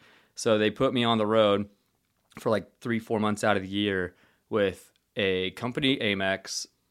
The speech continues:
and a, a new truck with a trailer. And now I'm going cross country all season long, all winter long, all these different stops throughout the country, meeting up with our reps, meeting up with our riders.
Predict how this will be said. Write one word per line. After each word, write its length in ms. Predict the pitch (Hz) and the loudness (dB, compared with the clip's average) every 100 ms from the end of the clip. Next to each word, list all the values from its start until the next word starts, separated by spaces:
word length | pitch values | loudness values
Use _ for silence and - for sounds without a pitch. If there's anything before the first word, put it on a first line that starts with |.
| _ _ - | _ _ -6
and 140 | 95 | -2
a, 320 | 90 90 90 | 2 2 0
a 80 | 92 | -6
new 220 | 85 113 | -4 -4
truck 460 | 131 - 107 101 - - | -4 0 2 2 -2 -14
with 220 | 110 92 | -10 -10
a 20 | |
trailer. 560 | 92 - 104 95 90 87 _ _ _ _ | -8 -4 -2 -2 -4 -6 _ _ _ _
And 160 | 98 101 | -6 0
now 240 | 110 107 | 2 2
I'm 160 | 101 95 | -2 -2
going 480 | 107 104 101 95 - _ _ _ | -2 -2 -4 -6 -12 _ _ _
cross 280 | - 117 117 | 0 2 2
country 540 | - 113 101 107 101 104 | -2 -4 -2 -2 -2 -4
all 180 | 101 101 | -6 -6
season 400 | - 107 104 98 | -4 -4 -4 -4
long, 260 | 92 92 | -4 -4
all 200 | 101 101 | -2 -2
winter 280 | 104 101 104 | -2 -4 -4
long, 480 | 98 95 92 92 110 | -2 -2 -2 -6 -8
all 140 | 104 | -4
these 180 | 101 101 | -2 -4
different 380 | - 107 110 104 | -4 -6 -4 -6
stops 420 | - 104 101 - | -2 0 0 -2
throughout 340 | 107 101 95 - | -2 0 0 -2
the 60 | |
country, 520 | - 92 90 98 95 - _ _ _ _ | -6 -6 -4 -6 -6 -10 _ _ _ _
meeting 400 | 101 117 120 104 | -2 0 2 2
up 280 | 107 104 117 | 2 0 0
with 280 | 104 101 - | 0 0 0
our 180 | 92 85 | 0 0
reps, 500 | 98 139 143 - 113 | 0 0 0 -4 -4
meeting 280 | 101 101 | -4 -4
up 120 | 98 - | -6 -6
with 140 | 101 | -6
our 140 | 85 | -6
riders. 640 | 85 127 139 135 135 123 | -2 0 2 0 -2 -2